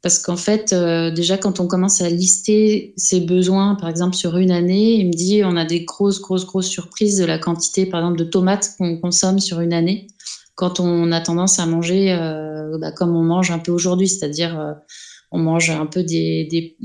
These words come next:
peut-être des fruits et des légumes frais, mais on va quand même manger des pizzas, des pâtes, des sauces tomates, des trucs comme ça.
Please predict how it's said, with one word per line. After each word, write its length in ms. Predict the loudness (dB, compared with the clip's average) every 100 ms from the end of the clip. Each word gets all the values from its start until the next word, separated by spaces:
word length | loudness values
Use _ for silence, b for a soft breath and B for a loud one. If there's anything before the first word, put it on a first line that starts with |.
| -8 -4
peut-être 300 | -6 -4 -2
des 80 | -4
fruits 220 | 0 -2
et 20 |
des 100 | 0
légumes 380 | 0 2 0 -2
frais, 260 | 0 2
mais 120 | 4 2
on 200 | 0 -2
va 140 | -4
quand 160 | -2 -2
même 140 | 0
manger 260 | 0 0 -2
des 140 | -4
pizzas, 640 | -4 -4 0 0 2 0
des 120 | 0 -4
pâtes, 400 | -4 -4 -4 -4
des 220 | -4 -6
sauces 260 | -6 -6
tomates, 480 | -4 -2 0 -2 -2
des 140 | -6 -6
trucs 260 | -10 -8
comme 120 | -2
ça. 260 | 0 0 -4